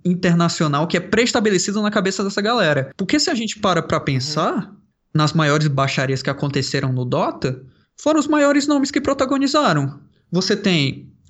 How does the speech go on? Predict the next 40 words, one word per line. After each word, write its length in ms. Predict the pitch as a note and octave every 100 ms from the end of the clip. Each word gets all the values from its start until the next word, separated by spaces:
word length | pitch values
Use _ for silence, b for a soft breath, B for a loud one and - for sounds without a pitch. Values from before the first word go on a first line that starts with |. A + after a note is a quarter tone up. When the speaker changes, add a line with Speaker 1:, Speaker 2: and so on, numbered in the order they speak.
| -
Speaker 1:
o 160 | E3 -
clássico, 720 | G3+ F#3+ E3 - - C3+ G#2 - b b
a 120 | E3
pausa 420 | D#3 - G#3+ G3 G3+
tática 420 | F#3+ D3+ - D3+
clássica 540 | D3 E3 E3 - E3
do 140 | C#3+ C3+
Pup, 320 | D3+ D#3+ D#3+
que 140 | C#3 C#3+
era 100 | C#3+
usada 300 | C#3+ C#3+ C#3
no 100 | C3+
meio 220 | C#3 D3
do 100 | C#3+
torneio, 800 | C#3+ C#3 C#3 D3+ D#3+ D3+ D3+ -
totalmente 500 | G3+ G3+ F#3+ E3 -
irregular, 640 | D3 D3 C#3+ C#3+ D#3 E3+ -
e 60 |
ninguém 380 | E3 E3 D#3 C4+
ficava 420 | C4+ G#3+ F#3 D#3+
fazendo 320 | D#3+ D#3 D#3 D3
esse 180 | -
auê 240 | D3 C3+ C3
todo, 380 | C3 D#3 F3 D3
sabe? 320 | - D3+ C3+
Todo 240 | F3 E3
mundo 140 | D#3 C#3+
achava 280 | - C#3
engraçado. 880 | C3+ B2+ B2+ - C#3+ D#3+ E3 D3+ D3+ D3+
Ah, 380 | D3+ C#3+ C#3 D3
você 300 | D#3+ F3 F#3+
tem 400 | F#3+ F#3 E3+ E3
No 260 | F3 G3+ F3+
One, 280 | E3 C3+ C3 - B B
que 120 | F3
já 120 | E3+
chegou 440 | E3+ - D#3 D3+ D3
a, 160 | C#3+ D3+
a 120 | D#3+
jogar 680 | F3 E3+ D#3 D3 C#3 C#3 -